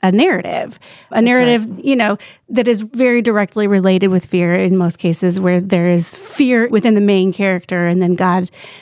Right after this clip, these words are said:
Speaker 2: Is who he is.
Speaker 1: is who, <laughs> God is God.
Speaker 2: Yeah.
Speaker 1: And so what we won't do in this podcast episode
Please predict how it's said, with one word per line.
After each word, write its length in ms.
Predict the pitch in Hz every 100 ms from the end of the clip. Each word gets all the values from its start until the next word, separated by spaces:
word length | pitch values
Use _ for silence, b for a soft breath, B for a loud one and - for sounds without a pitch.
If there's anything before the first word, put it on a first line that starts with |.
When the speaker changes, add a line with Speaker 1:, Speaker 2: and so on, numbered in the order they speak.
| B B -
Speaker 2:
Is 220 | 175 185
who 100 | 180
he 140 | 202
is. 160 | 240 196
Speaker 1:
is 240 | 208 202
who, 500 | - 151 - - 226
<laughs> 0 |
God 220 | 196 175
is 100 | 175
God. 300 | - 170 202 B
Speaker 2:
Yeah. 180 | 196 156 B B
Speaker 1:
And 380 | 233 233 226 214
so 640 | 180 254 220 208 214 196 196
what 460 | 240 247 311 311
we 340 | 240 233 220 208
won't 560 | 208 220 254 311 330
do 400 | 202 180 180 226 - -
in 160 | 214
this 180 | 196 190
podcast 560 | - 185 190 202 185 190
episode 520 | 185 180 196 185